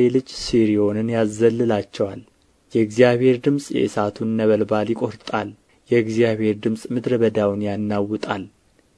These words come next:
እግዚአብሔር የቃዴስን ምድረ በዳ ያናውጣል። የእግዚአብሔር ድምፅ ዋላዎችን ያጠነክራቸዋል፣ ጫካዎቹንም ይገልጣል።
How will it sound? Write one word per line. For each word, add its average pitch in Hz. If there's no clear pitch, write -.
እግዚአብሔር 110
የቃዴስን 113
ምድረ 110
በዳ 104
ያናውጣል። 104
የእግዚአብሔር 123
ድምፅ 139
ዋላዎችን 117
ያጠነክራቸዋል፣ 120
ጫካዎቹንም 101
ይገልጣል። 113